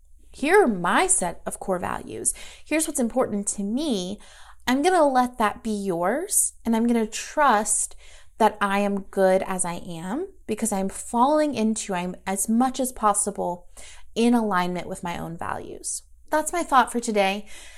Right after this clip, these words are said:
Um, now, getting into what happened last week, just kind of updating you on our life. We did start making plans for the summer. So my husband, Obi, got into an M F A program,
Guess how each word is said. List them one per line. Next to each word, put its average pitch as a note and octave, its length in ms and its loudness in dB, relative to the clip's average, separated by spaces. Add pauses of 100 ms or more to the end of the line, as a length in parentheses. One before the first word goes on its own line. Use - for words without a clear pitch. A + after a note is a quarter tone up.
(200)
Um, A#3 360 6
now, B3 220 4
getting D#4 300 0
into F4 260 -2
what B3 180 4
happened G#3 540 0
last G#3 560 2
week, B3 240 0
just - 180 -4
kind F#3+ 160 -8
of F#3+ 180 -12
updating C#4 480 -2
you C4+ 60 -2
on A#3+ 120 2
our G3 120 0
life. B3+ 480 2 (680)
We A#3+ 120 2
did B3+ 280 2
start D#4+ 260 0
making D#4 280 -2
plans A#3+ 500 2 (140)
for G#3+ 240 6
the G#3 160 2
summer. F3+ 800 0
So - 560 4
my G#3+ 140 -4
husband, D#4 460 -2
Obi, A3+ 360 0
got G#3+ 260 4
into G#3+ 320 -2
an G3+ 100 -4
M A#3+ 160 2
F C4+ 160 -2
A A3 140 2
program, F#3 680 -4